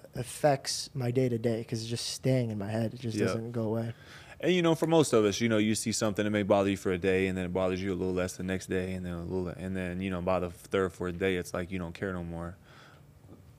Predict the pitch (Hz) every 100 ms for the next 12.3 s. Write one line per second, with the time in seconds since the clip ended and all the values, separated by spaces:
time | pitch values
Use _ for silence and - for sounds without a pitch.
0 | - - 98 98 110 110 107 104 95 -
1 | 101 107 101 95 101 98 101 - - -
2 | - 110 101 101 - - - - - -
3 | - - - - 107 101 98 95 95 95
4 | - 98 90 92 90 98 92 95 101 98
5 | 95 - - - - 104 101 90 90 117
6 | 98 98 113 - - 87 90 92 98 92
7 | 92 - 101 95 95 95 92 90 92 92
8 | 90 92 87 87 90 90 - 92 92 101
9 | 98 98 98 - - - - - - -
10 | - - - - - 113 104 117 123 113
11 | 127 113 107 113 104 95 107 113 110 107
12 | 101 95 92